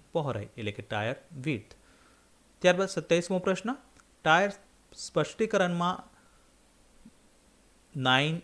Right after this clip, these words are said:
એક્સ ચૌદ સ્લેશ ચૌદ પી આરમાં ચૌદ પી આર શું સૂચવે છે? તો ઓપ્શન એ શોલ્ડર પહોળાઈ, બી બીડ વર્તુળ વ્યાસ, સી પ્લાય રેટિંગ અને ડી ટાયરની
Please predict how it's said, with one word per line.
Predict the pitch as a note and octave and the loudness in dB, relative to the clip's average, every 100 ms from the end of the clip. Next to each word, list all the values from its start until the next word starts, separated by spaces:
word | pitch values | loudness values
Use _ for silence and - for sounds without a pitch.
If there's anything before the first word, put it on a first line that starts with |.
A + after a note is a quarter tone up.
| - | -4
એક્સ | C3 B2+ C#3 - - - | 0 2 0 -8 -14 0
ચૌદ | A#2+ C3+ D3+ D#3 _ _ _ _ _ _ | 2 2 0 -6 _ _ _ _ _ _
સ્લેશ | - C3+ C3+ D3 - - | -6 0 0 -2 -10 0
ચૌદ | C#3+ D#3+ | 2 2
પી | - E3+ D3+ | 0 0 2
આરમાં | D3+ D3+ D#3 F3+ - _ - | 2 0 -4 -4 -12 _ -2
ચૌદ | D#3 E3 G#3+ | 2 4 2
પી | - F#3+ | 0 2
આર | F#3 F#3 | 2 0
શું | - - F#3 - - - | -6 -2 -2 -4 -18 -4
સૂચવે | G3+ G3+ C#3 | -2 0 0
છે? | A2+ A#2 A2 - - _ _ _ _ | -2 -6 -12 -16 -20 _ _ _ _
તો | B2+ A2+ - - | -2 -2 -2 -8
ઓપ્શન | A2+ D3+ - | -8 -8 -4
એ | B2+ | -4
શોલ્ડર | A2 B2 A2+ A2+ A2 | -4 -4 -2 -2 -4
પહોળાઈ, | A2+ A2 A2+ B2+ F#3 - - | -4 -2 0 0 -4 -14 -16
બી | D3 E3 F#3+ - | -4 -4 -4 -4
બીડ | C#3+ D3+ | -2 0
વર્તુળ | C3+ C3 C#3 A2+ | 0 -2 -4 -6
વ્યાસ, | G#2 A2 C#3+ - - _ - | -2 -2 -2 -8 -20 _ -10
સી | - F#3 F#3+ - _ _ | -4 -4 -4 -14 _ _
પ્લાય | D3 C#3 C3+ | 2 2 2
રેટિંગ | A2 A2 B2+ C#3+ F#3 | 0 -4 -4 -4 -6
અને | A2 G#2+ | -6 -4
ડી | A2 F3 - - _ _ D3 | -2 -4 -4 -14 _ _ 0
ટાયરની | C3+ D3 D3+ D#3 | 2 2 0 -6